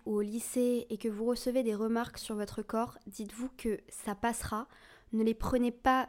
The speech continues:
du tout au sérieux. Je sais que moi, depuis le collège, on me fait des remarques parce que j'ai pas assez de forme, parce que je suis petite, parce que, euh, une fois, on m'a dit que j'étais trop brune et que du coup, j'avais des poils sur les bras. Et donc, je me suis rasé les avant-bras.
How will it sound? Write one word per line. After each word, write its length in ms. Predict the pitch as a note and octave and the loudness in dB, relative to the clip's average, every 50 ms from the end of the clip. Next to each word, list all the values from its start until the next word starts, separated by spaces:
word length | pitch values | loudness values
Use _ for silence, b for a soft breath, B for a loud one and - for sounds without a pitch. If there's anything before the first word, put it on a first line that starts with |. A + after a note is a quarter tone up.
| - | -4
du 220 | A3+ G#3 - B3+ B3+ | -10 -6 -4 -4 -4
tout 180 | - - - | -4 -2 0
au 100 | C#4+ C4+ | 0 2
sérieux. 560 | B3+ - - A3+ A3 G#3+ A3 A3+ A#3+ C4+ D4+ - | 0 0 -2 -2 -2 0 0 0 0 -2 -4 -8
Je 120 | - - A3 | -8 -8 -6
sais 180 | A3 - C#4 | -4 -4 -4
que 100 | C4 A#3+ | -2 -2
moi, 220 | G#3 G#3+ A3 A#3 A#3 | 0 0 0 0 0
depuis 280 | G#3 G3+ - - - | -2 -6 -8 -6 -4
le 80 | G3+ G3+ | -4 -4
collège, 560 | G3+ - - B3+ A#3+ A#3+ A#3 A3+ A3+ A3 - - | -4 2 4 6 6 6 4 2 0 0 -2 -4
on 60 | - G#3 | -4 -4
me 120 | G3+ G#3 | -4 -2
fait 140 | G3+ - A3 | -2 -2 -2
des 100 | G#3 G#3 | -2 0
remarques 400 | G3+ G#3 G#3 G#3 G#3 G3+ - - | 0 0 0 -2 -2 -4 -8 -10
parce 180 | - F#3 - | -10 -10 -10
que 140 | - - - F#3 B B B B B B B B | -10 -8 -10 -10 B B B B B B B B
j'ai 160 | - G3+ G#3 G3+ | -4 -2 -2 0
pas 180 | - A3+ A3+ | 2 2 2
assez 200 | A3+ A3 - A#3 | 2 0 -2 -4
de 60 | - | -6
forme, 400 | - - A3+ A3 G#3+ G#3+ G#3+ G#3+ | -4 -2 2 2 4 4 2 2
parce 200 | G#3 A3 G3+ - | 0 -2 -6 -6
que 100 | - - | -8 -8
je 60 | G#3 - | -8 -6
suis 160 | - - F#3+ | -8 -10 -6
petite, 580 | - - B3 B3 B3 - - B3 A#3+ A#3 - | -2 0 0 0 0 -2 -2 -2 -2 -2 -2
parce 300 | - - G#3+ G3 - - | -4 -4 -4 -4 -6 -6
que, 180 | - - A3 G#3 B B B B B B B B B B B B _ - | -2 -2 -2 -2 B B B B B B B B B B B B _ -6
euh, 400 | A3 G3+ G3 G3 G3 G3 F#3+ F#3 - - | -4 -2 -2 0 0 -2 -2 -2 0 2
une 140 | A3 A3+ | 2 2
fois, 260 | G#3+ - - C4+ B3+ B3+ | 2 4 6 8 8 8
on 80 | A#3+ | 8
m'a 120 | A3+ G#3+ G#3+ | 6 4 2
dit 140 | G#3 B3+ | 0 -2
que 100 | - - | -2 -2
j'étais 280 | A3+ G3+ G#3 F#3+ - G3 | -4 -4 -2 -2 -4 -4
trop 260 | G3 - - - C#4 | -2 0 2 2 4
brune 380 | A3+ A#3+ A#3 B3+ B3+ B3+ C4 - - | 4 4 4 6 4 4 4 2 -2
et 80 | A3 | -4
que 120 | - - G#3 | -4 -4 -4
du 160 | F#3+ G3 A3 | -4 -6 -8
coup, 160 | - - B3+ | -6 -4 -2
j'avais 240 | A#3 A3+ G3+ F#3+ F3+ | 0 0 0 -2 -2
des 80 | F3+ | -4
poils 480 | F#3 - - - B3+ B3+ B3 A#3+ A#3 G#3+ | -6 -8 -4 2 4 4 4 4 2 -2
sur 520 | - - - - - - - - D4+ D4 B3+ | -6 -8 -6 -4 -2 -2 0 2 2 2 4
les 180 | B3+ A#3+ A#3+ | 2 2 0
bras. 300 | A3 A3 G#3 A3+ A#3 C4+ D#4 - | 0 0 0 0 0 0 -2 -4
Et 60 | A3+ | -4
donc, 200 | G3+ A#3+ C#4 C4+ | -2 0 -2 0
je 100 | - A3+ | 0 -2
me 80 | G#3+ G#3+ | -2 -2
suis 300 | G3+ - - - A3 - | -2 -4 -2 -2 -2 -2
rasé 540 | - G3 G#3 A3 B3 B3+ A#3+ A#3+ C#4 C#4+ - | -2 -2 0 2 4 4 4 4 2 2 2
les 180 | A3+ G#3+ G3 A3+ | 0 0 2 2
avant-bras. 580 | A#3 A#3+ A#3+ B3 B3 A#3 A#3 A#3+ A#3+ A3 - | 2 4 2 2 0 0 2 2 0 0 -2